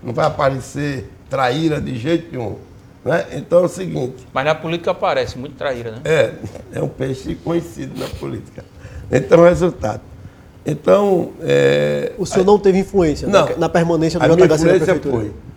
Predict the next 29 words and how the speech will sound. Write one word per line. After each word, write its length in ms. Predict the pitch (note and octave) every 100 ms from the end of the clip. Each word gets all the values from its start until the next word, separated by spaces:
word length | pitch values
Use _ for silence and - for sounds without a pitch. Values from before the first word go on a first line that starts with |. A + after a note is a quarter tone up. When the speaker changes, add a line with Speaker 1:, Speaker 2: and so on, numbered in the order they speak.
| - - -
Speaker 1:
toda 380 | G#3 A#3+ G#3+
e 40 | F#3+
qualquer 500 | - E3 - E3+ E3+
decisão 420 | - - B2 C#3
que 140 | -
você 160 | - C3
tomar, 680 | - A#2+ G#2+ B2+ D3 - - - -
ela 200 | C#3 D3
será 320 | C3+ C#3+ C#3 D3
bem-vinda. 680 | D3+ D3 A2+ A2 A2 G2+ - - - - - - - - _ -
Analise, 720 | C#3 D3 C3+ D#3 F3 - B3 - - - - - - -
e 60 | E3+
eu 80 |
disse 280 | G3+ D4+ -
isso 220 | G#3 G#3
no 100 | F3
meio 180 | E3 E3
político 440 | E3 - C3 C#3+ - -
todo. 240 | B2+ A2+ - - - - - - - - - - - -
Se 160 | -
você 300 | D3 D3 D3
quiser 400 | C#3 C#3+ A2+ B2
ficar, 380 | - - - G#2+ F2 -
fica. 500 | F3 F3 G#3+ A#3 - - - - - -
Se 200 | - -
você 440 | C3 C3+ - B2+ C3
quiser 340 | - - B2+
sair, 520 | A#2+ A#2+ A#2 B2+ C#3 - - - - - - - - - -
é, 420 | A2 A#2+ A#2+ B2